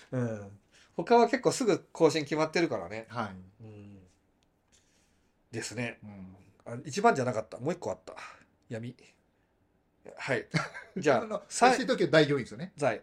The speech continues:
Speaker 2: ということは、
Speaker 1: 第三位が、
Speaker 2: 第三位。はい。
Speaker 1: えーと、もう一つの
Speaker 2: はい。
Speaker 1: ジェイワンの闇ですね。
Speaker 2: はい。
Speaker 1: これが、あの、青黒ガンバ大阪です。
Speaker 2: あー。なるほど。
Speaker 1: ガンバ大阪に関しては、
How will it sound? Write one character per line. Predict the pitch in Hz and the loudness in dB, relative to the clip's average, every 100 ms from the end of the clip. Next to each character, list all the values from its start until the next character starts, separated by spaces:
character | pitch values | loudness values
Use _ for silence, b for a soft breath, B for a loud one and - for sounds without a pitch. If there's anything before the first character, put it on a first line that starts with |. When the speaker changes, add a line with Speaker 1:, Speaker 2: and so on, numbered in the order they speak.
| - | 2
Speaker 2:
と | |
い | 196 | 8
う | |
こ | |
と | |
は、 | 233 | 8
Speaker 1:
第 | 208 | 8
三 | 233 240 214 | 6 4 4
位 | 180 | 8
が、 | 190 | 10
Speaker 2:
第 | 170 | 10
三 | 160 | 8
位。 | 147 | 8
は | 143 | 8
い。 | - _ _ - | 6 _ _ -4
Speaker 1:
え | 131 | -2
ー | |
と、 | 135 | 0
も | 156 226 | 8 8
う | |
一 | 240 247 | 10 6
つ | 240 143 | 6 2
の | 139 123 | 2 2
Speaker 2:
は | 117 131 | 0 6
い。 | |
Speaker 1:
ジ | 165 | 8
ェ | |
イ | |
ワ | 165 | 10
ン | 160 | 8
の | 127 | 4
闇 | 117 123 | -2 -4
で | 104 | -8
す | - | -12
ね。 | 98 | -14
Speaker 2:
は | 120 | -8
い。 | 104 - b b b | -8 -8 b b b
Speaker 1:
こ | - | -2
れ | 165 | 2
が、 | 147 | 4
あ | |
の、 | 135 143 | 4 8
青 | 190 202 | 10 10
黒 | 185 165 | 8 8
ガ | 180 | 8
ン | 180 | 6
バ | 127 | 4
大 | 123 | 2
阪 | 120 | -6
で | |
す。 | 131 | -2
Speaker 2:
あ | 127 123 120 113 110 107 98 92 - | 2 4 2 2 -2 -4 -8 -12 -18
ー。 | - - - - _ _ _ - | -20 -20 -20 -20 _ _ _ -8
な | 113 | -4
る | 107 | -2
ほ | |
ど。 | 95 | -4
Speaker 1:
ガ | 151 233 269 | 2 2 4
ン | 240 | 10
バ | 180 | 10
大 | 170 165 | 10 6
阪 | 175 185 170 | 2 6 6
に | 170 165 | 6 -2
関 | 190 185 165 | 0 0 -2
し | |
て | - 135 | -2 0
は、 | 139 165 143 117 | 8 8 8 4